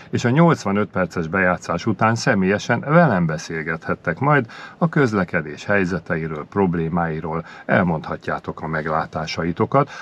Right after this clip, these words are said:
úgyhogy gyertek, várok mindenkit szeretettel, még egyszer szombaton három órára. Minden további információt, illetve a film előzetesét itt a leírásban megtekinthetitek.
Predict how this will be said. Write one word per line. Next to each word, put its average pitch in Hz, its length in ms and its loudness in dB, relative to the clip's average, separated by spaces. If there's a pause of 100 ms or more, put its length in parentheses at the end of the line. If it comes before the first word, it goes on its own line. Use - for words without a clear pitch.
úgyhogy 127 340 2
gyertek, 120 680 2
várok 90 400 0
mindenkit 82 500 -4
szeretettel, 104 760 0 (180)
még 143 220 2
egyszer 98 360 0 (160)
szombaton 110 680 0 (120)
három 85 440 0
órára. 69 600 -10 (640)
Minden 135 440 8
további 95 440 0
információt, 104 800 2
illetve 151 380 4
a 92 60 2
film 120 360 2
előzetesét 92 840 0 (160)
itt - 220 2
a 82 80 0
leírásban 76 680 -4
megtekinthetitek. - 1200 -10